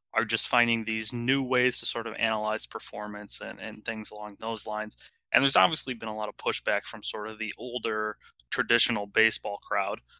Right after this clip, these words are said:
Um, now, some of those folks just really love baseball, and any other way that they can look at it, they, they enjoy. Um, when you watch, like, an Indians game and,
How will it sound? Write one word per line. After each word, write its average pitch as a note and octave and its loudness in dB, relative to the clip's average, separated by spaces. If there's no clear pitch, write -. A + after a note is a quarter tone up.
Um, G#2 -2
now, G#2 -2
some F#3+ 8
of D#3 0
those A#2 4
folks - -2
just - 0
really A#2+ 2
love A2 2
baseball, A#2 -2
and A#2 0
any B2 6
other A2 0
way A2 0
that G2+ -8
they G#2+ 0
can G#2+ -16
look B2+ -4
at G#2 -2
it, G#2 -6
they, A2 -2
they A2+ 0
enjoy. A2+ -4
Um, G#2+ 6
when B2+ 2
you F3 4
watch, B3 2
like, C#3+ -2
an B2+ -2
Indians A#2+ 2
game G#2+ 0
and, C3 4